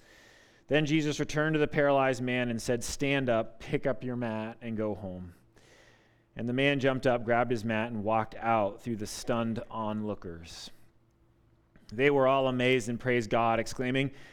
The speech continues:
"We've never seen anything like this before." Then Jesus went out to the lakeshore again and taught the crowds that were coming to him. As he walked along, he saw Levi,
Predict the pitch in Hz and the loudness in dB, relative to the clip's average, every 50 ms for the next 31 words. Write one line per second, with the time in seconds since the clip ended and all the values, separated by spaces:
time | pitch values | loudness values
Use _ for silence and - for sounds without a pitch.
0 | - - - 139 131 151 151 151 156 156 180 170 156 - 160 151 143 143 - - | -12 -6 -4 -2 0 2 4 4 4 4 4 2 2 0 0 0 0 -2 -4 -6
1 | - - 143 131 123 120 123 120 - - 120 104 - - 104 - - 113 110 104 | -6 -4 -4 -2 -2 -2 -4 -4 -4 -4 -6 -6 -6 -10 -14 -12 -10 -10 -10 -10
2 | 101 101 101 101 - - _ _ _ _ - - - - - - - - _ _ | -10 -12 -14 -16 -20 -20 _ _ _ _ -20 -20 -20 -20 -20 -20 -20 -20 _ _
3 | _ - - 180 190 170 202 202 190 185 - 165 175 165 160 160 165 160 - 147 | _ 4 4 4 6 6 4 4 4 2 2 2 2 4 4 2 2 0 -2 0
4 | 143 147 147 151 170 170 - - 170 151 139 135 123 135 135 135 131 135 131 123 | 2 4 4 4 4 2 2 2 4 4 4 4 4 2 2 4 2 0 0 0
5 | - 156 151 151 156 156 - 147 - - 160 147 147 143 139 135 131 120 120 131 | 2 4 4 4 4 2 -2 -4 0 2 4 4 6 6 6 4 2 2 0 -2
6 | - 135 131 127 123 127 127 117 - - - - - 165 170 160 147 131 113 - | -2 0 0 2 2 2 0 -2 -6 -14 -12 -6 -2 0 0 0 0 -2 -2 -4
7 | 107 95 101 98 92 92 92 - - - - - - - _ _ _ _ - - | -4 -4 -4 -6 -6 -8 -10 -14 -18 -20 -20 -20 -20 -20 _ _ _ _ -8 -4
8 | 123 143 151 160 180 196 190 - 180 160 160 170 170 165 156 151 135 - 165 147 | 0 2 4 6 6 6 4 2 2 2 4 4 2 2 2 0 2 2 2 4
9 | 143 143 147 170 196 202 160 147 127 117 113 113 113 120 | 4 4 2 2 2 4 4 4 4 4 4 4 2 2